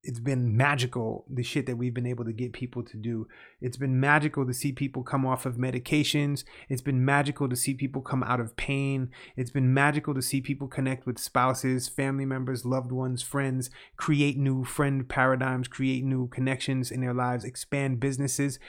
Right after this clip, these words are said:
based on starting out with being honest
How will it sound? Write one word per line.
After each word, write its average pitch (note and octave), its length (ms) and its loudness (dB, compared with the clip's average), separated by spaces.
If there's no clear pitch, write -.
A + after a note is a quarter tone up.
based D3+ 400 4
on C3 440 0
starting D#3 440 4
out B2+ 240 2
with A#2+ 120 -4
being B2+ 260 2
honest D3 520 2